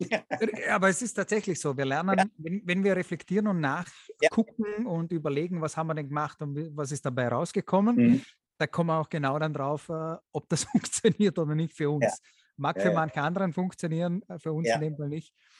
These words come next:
Speaker 1: Mhm.
Speaker 2: Super, super cool. Jetzt hast du die Frage schon weggenommen, ähm,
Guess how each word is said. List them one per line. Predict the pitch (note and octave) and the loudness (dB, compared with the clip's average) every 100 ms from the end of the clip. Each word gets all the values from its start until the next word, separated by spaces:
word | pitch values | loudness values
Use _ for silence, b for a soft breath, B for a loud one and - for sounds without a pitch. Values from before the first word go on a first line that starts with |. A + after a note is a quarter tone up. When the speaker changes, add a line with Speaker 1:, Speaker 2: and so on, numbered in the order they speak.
| b | b
Speaker 1:
Mhm. | B2 B2+ B2+ C#3 | 2 4 4 0
Speaker 2:
Super, | - - F#3 D#3 | -8 -4 -2 -2
super | F3+ D#3+ C#3+ | -2 -4 -4
cool. | D#3+ C3 | -4 -4
Jetzt | A#2+ | -6
hast | D#3+ - | -6 -4
du | |
die | D3+ | -6
Frage | D3 F3+ F3+ | -6 -6 -4
schon | E3 C#3+ | -4 -4
weggenommen, | F#3 G3 E3+ F3 G#3 G#3 b b b b b | -2 0 0 2 0 -2 b b b b b
ähm, | D3+ D3 D3 D#3 | -4 -2 -2 -6